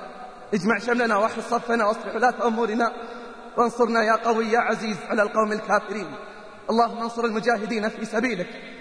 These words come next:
الذين يقاتلون من أجل إعلاء كلمة دينك.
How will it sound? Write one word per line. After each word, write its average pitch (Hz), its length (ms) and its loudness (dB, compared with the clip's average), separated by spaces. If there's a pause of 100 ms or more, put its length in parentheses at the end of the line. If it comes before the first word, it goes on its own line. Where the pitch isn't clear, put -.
(380)
الذين 226 340 2
يقاتلون 226 600 0
من 214 180 -4
أجل 226 320 0
إعلاء 220 360 0
كلمة 214 380 -4
دينك. 208 400 -4